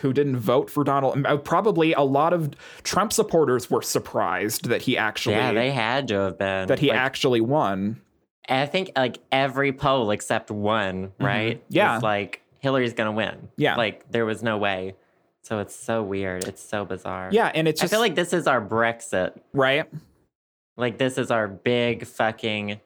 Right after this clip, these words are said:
Speaker 2: mistake.
Speaker 1: Mm-hmm.
Speaker 2: <laughs> Doesn't it scare you that, like, so did Hillary Clinton officially win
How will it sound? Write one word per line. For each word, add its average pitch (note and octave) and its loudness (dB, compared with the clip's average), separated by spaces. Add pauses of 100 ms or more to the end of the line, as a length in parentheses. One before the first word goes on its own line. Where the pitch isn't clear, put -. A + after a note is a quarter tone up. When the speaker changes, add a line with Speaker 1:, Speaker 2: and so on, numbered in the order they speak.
(120)
Speaker 2:
mistake. G#2+ 0
Speaker 1:
Mm-hmm. C3+ 2
Speaker 2:
<laughs> - -18
Doesn't G3 0
it F3+ 0
scare D#3 0
you F3 2
that, C3 0 (200)
like, C#3+ 0
so D3+ 0
did D3+ 0
Hillary G3+ 2
Clinton E3+ -2
officially D#3+ -2
win C3+ 0